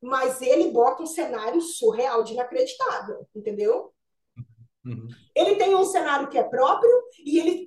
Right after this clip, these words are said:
Speaker 1: tem alguns espaços nas vitrines, porque, assim, normalmente ele tá em prédios gigantes, é, que ele tem, por exemplo, toda a loja dele tem uma vitrine, a, a de dentro da entrada,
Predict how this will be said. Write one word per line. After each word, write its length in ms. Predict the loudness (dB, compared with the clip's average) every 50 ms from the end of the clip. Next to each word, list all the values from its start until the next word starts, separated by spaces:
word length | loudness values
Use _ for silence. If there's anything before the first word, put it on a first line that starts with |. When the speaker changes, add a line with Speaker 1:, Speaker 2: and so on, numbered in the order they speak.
| -4
Speaker 1:
tem 200 | 0 4 6 6 6
alguns 340 | 6 4 4 4 4 4 2
espaços 580 | -2 -6 -4 -2 -2 -2 -2 -2 -6 -6 -4
nas 240 | -2 -2 -2 -2 -2
vitrines, 640 | -4 -6 -6 -4 2 4 6 6 6 4 2 0 -2
porque, 260 | -2 -2 -2 0 0
assim, 300 | -2 0 0 -2 -2 0
normalmente 560 | 2 2 2 2 2 0 -2 -2 -4 -6 -4 -4
ele 140 | -6 -4
tá 180 | -6 -6 -4 -4
em 60 | -2
prédios 440 | 0 4 6 8 8 6 4 0 -4
gigantes, 840 | -4 -6 -6 0 2 4 4 4 4 2 0 -2 -4 -6 -6 -8 -16 _ _ _ _ _ _ -16 _ 0
é, 440 | 2 4 4 4 2 0 -2 -2 -4 -6
que 200 | -8 -6 -2 0
ele 220 | 2 2 2 2
tem, 260 | 2 2 0 0 0 0
por 120 | 0 0
exemplo, 340 | 0 0 -2 -2 -4 -4 -2
toda 260 | 0 2 4 4 4
a 200 | 4 4 4 4
loja 220 | 4 4 4 4 2
dele 420 | 2 0 0 0 0 0 0 -2 -2
tem 200 | 0 2 2 4
uma 120 | 2 2
vitrine, 460 | 2 2 0 0 0 0 2 6 6 6 6 4 -2 _ _ _
a, 380 | -2 0 0 0 0 -2 -2 -4
a 20 | -2
de 300 | 0 0 0 0 0 -2
dentro 880 | -6 -4 -2 0 2 2 0 -2 -4 -4 -2 -2 0 0 0 -2 -4 -2 0
da 220 | 2 2 2 2
entrada, 600 | 0 -2 -2 -2 0 0 -2 -2 -2 -2 -2 -4